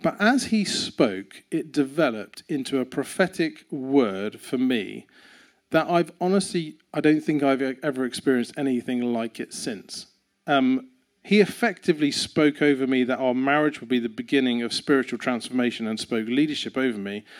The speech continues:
but it was as if he went into another gear. It was as if when he started speaking, God just put power on his words and he just launched into this whole prophetic thing.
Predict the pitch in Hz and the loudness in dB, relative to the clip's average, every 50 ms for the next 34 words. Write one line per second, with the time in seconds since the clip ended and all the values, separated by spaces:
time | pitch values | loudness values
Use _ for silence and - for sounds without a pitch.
0 | - - - - - _ - 170 190 185 185 165 147 170 208 214 - - 180 185 | -20 -20 -20 -20 -4 _ 2 4 6 6 6 6 6 4 2 2 0 -4 -8 -6
1 | 165 160 165 165 160 - 160 160 151 - - 143 139 139 139 139 131 139 131 123 | -2 0 0 0 0 0 0 -2 0 2 2 2 4 4 4 2 2 2 -2 0
2 | 131 135 120 101 90 92 - - _ _ _ - 147 156 156 147 151 180 185 180 | 0 0 0 -2 -4 -8 -14 -20 _ _ _ 6 6 6 6 6 6 4 4 4
3 | 185 185 190 180 196 180 - - - - 196 185 180 180 - - 135 117 - - | 4 2 2 2 0 0 -2 -6 -2 0 0 2 2 0 0 -2 -6 -8 -6 -6
4 | - 110 104 101 104 110 113 - 143 139 139 - 127 - - - 156 - - _ | -4 -4 -4 -4 -6 -6 -4 -2 -2 -2 -2 -4 -6 -4 -2 -2 -2 -2 -4 _
5 | _ - - 196 190 190 175 160 139 147 147 139 135 135 135 127 135 139 123 101 | _ -4 -2 0 0 2 2 2 2 2 0 0 2 0 -2 0 2 0 0 2
6 | 92 95 104 107 - 131 139 147 143 156 143 - 160 156 160 165 180 190 190 175 | 0 -2 -4 -6 -4 -2 -2 0 2 2 2 4 4 4 6 6 6 4 2 0
7 | - - - 156 147 135 - - 127 - - - - 180 175 170 160 - 156 135 | -4 -8 -6 -6 -6 -6 -4 -6 -6 -6 -6 -6 -4 -2 -2 0 0 -2 -4 -2
8 | - 139 - - 135 - - 117 104 | -2 -4 -6 -6 -6 -6 -4 -6 -6